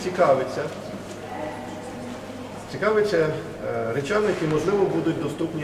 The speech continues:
тільки через деякий час, тому що програма експериментальна. І зараз я прийду до Києва для того, щоб її розглядали експерти в науково-дослідному інституті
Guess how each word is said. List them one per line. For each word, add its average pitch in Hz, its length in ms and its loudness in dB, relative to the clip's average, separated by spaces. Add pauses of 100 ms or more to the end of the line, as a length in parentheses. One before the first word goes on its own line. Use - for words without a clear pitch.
(120)
тільки - 200 -4
через 151 280 -4
деякий 143 300 0 (100)
час, - 160 0 (180)
тому 120 280 -4
що 139 80 -4 (240)
програма 147 360 2
експериментальна. 139 840 0 (1000)
І 110 40 -6 (480)
зараз 175 200 4
я 156 60 -2
прийду 143 200 -4
до 139 120 -2
Києва 156 340 0
для 123 120 0
того, 147 240 0
щоб 135 220 -4 (100)
її 123 140 -4
розглядали 120 460 -2
експерти 120 460 -4
в 107 40 -6
науково-дослідному 113 760 -6
інституті 165 520 -8